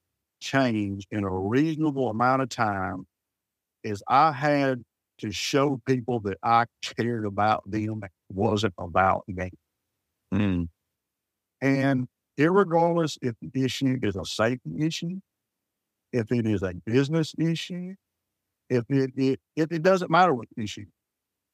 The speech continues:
Speaker 1: if you can convince a group of people that you genuinely care about them and the people that ride in the back seat of their car,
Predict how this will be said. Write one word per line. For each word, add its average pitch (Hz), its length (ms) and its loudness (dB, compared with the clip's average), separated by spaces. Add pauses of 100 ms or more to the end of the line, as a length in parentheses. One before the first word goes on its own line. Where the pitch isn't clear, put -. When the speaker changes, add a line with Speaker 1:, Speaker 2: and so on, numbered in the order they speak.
(360)
Speaker 1:
if 139 220 4
you 214 340 2
can 170 340 0
convince 123 600 0 (180)
a 104 140 0
group 131 340 0
of 123 140 -4 (100)
people 131 240 0 (300)
that 107 240 0
you 185 380 -2
genuinely 175 840 2
care 147 400 4
about 113 480 2
them 120 240 0 (1000)
and 139 200 2
the 113 100 -2
people 170 440 -2
that 113 160 -4
ride 147 420 4
in 113 100 -6
the 98 80 -8
back 123 360 0
seat 131 280 -2
of 104 80 -4
their 117 200 0
car, 110 340 -4